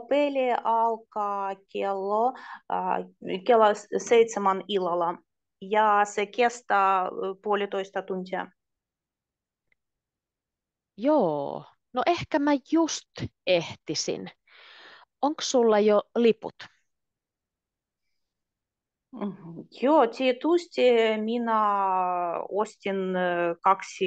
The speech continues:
Speaker 1: lipuja verkosta.
Speaker 2: Hmm. Kuulostaa kyllä tosi kivalta. Millä sä meet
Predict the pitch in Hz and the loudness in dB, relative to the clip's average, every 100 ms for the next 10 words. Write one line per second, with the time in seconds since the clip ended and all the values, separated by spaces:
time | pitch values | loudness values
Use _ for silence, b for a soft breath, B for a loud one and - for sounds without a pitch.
0 | 175 175 226 - 277 277 262 247 220 180 | -4 -4 -6 -4 0 4 6 6 4 4
1 | 190 - - - - - - - _ _ | 0 0 -4 -14 -14 -14 -14 -20 _ _
2 | _ _ _ _ _ _ _ _ _ _ | _ _ _ _ _ _ _ _ _ _
3 | 196 214 190 156 139 147 147 _ _ _ | -6 -4 -4 -6 -10 -14 -20 _ _ _
4 | B B B B B _ _ _ _ - | B B B B B _ _ _ _ 0
5 | 285 339 214 - - 185 180 - 233 196 | 2 4 4 0 -2 0 0 2 4 4
6 | 165 - 240 233 190 160 - 185 180 156 | 2 0 0 0 -2 -4 -4 -2 -2 0
7 | 139 98 85 - 101 - _ b b b | -2 -4 -6 -4 -4 -4 _ b b b
8 | b b b b _ _ _ _ _ _ | b b b b _ _ _ _ _ _
9 | _ 277 403 226 - 175 180 147 78 | _ 2 2 2 0 0 2 2 0